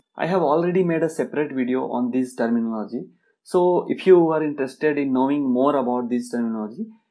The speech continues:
you can go to the description below and watch those videos. So let us start with our content. It might happen that you don't understand few of the terminology, but there is no issue at all.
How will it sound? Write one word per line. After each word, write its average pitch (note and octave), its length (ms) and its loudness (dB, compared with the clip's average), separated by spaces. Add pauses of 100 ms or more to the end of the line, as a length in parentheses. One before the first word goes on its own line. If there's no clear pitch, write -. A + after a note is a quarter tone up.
(280)
you D3 100 -4
can G3+ 180 2
go F3+ 160 8
to F#3+ 100 2
the F#3 100 4
description D3+ 580 -2
below E3 260 0
and D3+ 220 -2
watch C3+ 180 2 (140)
those C#3 220 0
videos. A2 480 -4 (100)
So D#3+ 300 0
let D3+ 260 2
us F3+ 100 -8
start C3 380 0
with D3 140 -2
our B2+ 200 0
content. C3+ 480 -4 (220)
It - 160 -10
might E3 320 0
happen E3 360 -4
that E3 100 4 (240)
you C#3+ 180 -2
don't C#3+ 260 0
understand C3 800 -2
few C#3 160 2
of B2+ 140 0
the B2 100 0
terminology, A2+ 720 -4 (560)
but D3+ 260 0
there D#3 160 6
is C#3 160 -2
no C#3+ 260 2
issue D3 380 0
at B2 140 -4
all. C#3+ 300 -2